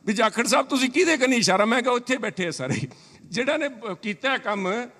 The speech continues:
ਜਿਹੜੇ ਕਹਿੰਦੇ ਸੀ ਮੈਂ ਆਪਦੇ ਸਾਲੇ ਨੂੰ ਤਾਂ ਪਿੰਡ ਦਾ ਸਰਪੰਚ ਨਹੀਂ ਬਣ ਦਿੱਤਾ, ਸ਼ਾਇਦ ਉਹਨਾਂ ਦੀ ਮਿਹਰਬਾਨੀ ਹੋ ਗਈ ਹੋਵੇ।" ਤੇ ਜਿੱਥੇ ਤਾਈਂ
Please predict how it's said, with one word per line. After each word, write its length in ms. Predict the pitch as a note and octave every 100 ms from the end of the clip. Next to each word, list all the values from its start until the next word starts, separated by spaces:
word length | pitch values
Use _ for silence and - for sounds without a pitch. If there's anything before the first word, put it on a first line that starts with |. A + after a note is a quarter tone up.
| _ _ _ _
ਜਿਹੜੇ 220 | F#3 A3+
ਕਹਿੰਦੇ 300 | A3 A3 A3+
ਸੀ 140 | G3 A3
ਮੈਂ 140 | G#3+
ਆਪਦੇ 360 | G3+ G3 F#3+ A3
ਸਾਲੇ 280 | E3+ F#3 G3
ਨੂੰ 120 | A3
ਤਾਂ 120 | A#3
ਪਿੰਡ 220 | - F#3+
ਦਾ 120 | G#3
ਸਰਪੰਚ 440 | G3+ F3 F3 F#3+ G#3+
ਨਹੀਂ 140 | A#3
ਬਣ 220 | F#3+ F#3
ਦਿੱਤਾ, 440 | F3+ F3+ F#3 E3+ E3 D3 -
ਸ਼ਾਇਦ 300 | E3+ G3+ G#3
ਉਹਨਾਂ 200 | A#3+ C4
ਦੀ 100 | B3+
ਮਿਹਰਬਾਨੀ 500 | A#3 A#3+ G#3+ G#3+ G#3
ਹੋ 120 | D#3
ਗਈ 120 | F3
ਹੋਵੇ।" 240 | E3+ C#3 C3 - -
ਤੇ 120 | A#3+ A#3+
ਜਿੱਥੇ 400 | F3+ G#3 A3 A3+
ਤਾਈਂ 400 | A#3 A#3+ B3